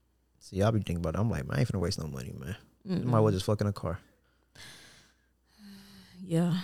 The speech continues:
Speaker 1: I ain't had
Speaker 2: That, that's usually, yeah.
Speaker 1: I ain't had car sex in a minute. I forgot what that's even like.
Speaker 2: Only had that a few times.
Speaker 1: I think in the last, like, two or three years, I probably done it, like, twice. Do you, do you have public sex?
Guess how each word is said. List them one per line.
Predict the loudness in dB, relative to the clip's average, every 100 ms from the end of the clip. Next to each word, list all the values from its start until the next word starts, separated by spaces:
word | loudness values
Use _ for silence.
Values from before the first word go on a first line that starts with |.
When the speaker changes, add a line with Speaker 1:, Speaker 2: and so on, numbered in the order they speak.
| -6 -16 0
Speaker 1:
I |
ain't | 2 4
had | 2
Speaker 2:
That, | -2 -4 -4
that's | -2 0 -2
usually, | -4 -4 -2 -4 -6 -12 _ _ _ _ _ _ _ _ -18
yeah. | -10 -6 -6 -8 0
Speaker 1:
I |
ain't | 2
had | 2 0
car | 2 2
sex | 2 -2
in | -4
a | -2
minute. | 2 2 2 -2 _ _ _
I | -8
forgot | -2 0 2
what | 2
that's | 2 0
even | -2 -2
like. | 0 0 0 -6 _ _ _ _ _ _ _ _ _ _ _ _
Speaker 2:
Only | -2 2
had | 2 2
that | 0
a | -2
few | -6
times. | -10 -14 -16 -18 -20 _ _ _ _ _ _ _ -10
Speaker 1:
I |
think | -2
in | 0
the | 2
last, | 2 2 0
like, | -4 -2
two | -2 -2
or |
three | -2 -6
years, | 0 0
I | 2
probably | 2 2
done | 2
it, | 0
like, | 0
twice. | -2 2 4 4 2 -8 _ _ _ _ _ _ _ _ _ _ _
Do | 4
you, | 4 4
do | 2
you | 6 10
have | 12 12 8
public | 8 8 8
sex? | 6 4 4 -4